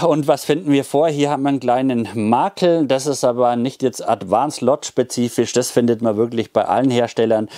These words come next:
Ich habe hier einen Grat, der ist etwas höher als die Kante des Stegs. Heißt, hier wird das Auto einfach unrund laufen.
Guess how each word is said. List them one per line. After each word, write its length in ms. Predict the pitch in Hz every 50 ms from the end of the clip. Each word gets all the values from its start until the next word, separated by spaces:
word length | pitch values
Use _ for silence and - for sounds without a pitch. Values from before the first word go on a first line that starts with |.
| - - -
Ich 100 | - -
habe 140 | 131 - -
hier 140 | - 139
einen 140 | 117 110 98
Grat, 440 | - 110 113 120 147 165 - - -
der 140 | 120 113 120
ist 100 | 120 -
etwas 480 | - 123 127 - - 143 127 - -
höher 380 | - 120 123 131 135 131 131 -
als 220 | - 117 123 120 -
die 140 | - 120 -
Kante 500 | - - 107 123 135 127 143 135 131 123 _ _ -
des 220 | - 107 90 - -
Stegs. 500 | - - - 131 147 196 - - - - - - - - - - - -
Heißt, 280 | 117 123 135 - -
hier 460 | - - 117 113 120 127 120 107 101
wird 160 | 107 120 117 120
das 120 | - -
Auto 320 | 95 90 110 127 - 131
einfach 420 | 110 - 104 113 117 - 110 - -
unrund 460 | - 139 156 175 170 151 143 139 131
laufen. 440 | 131 120 117 123 123 - 123 117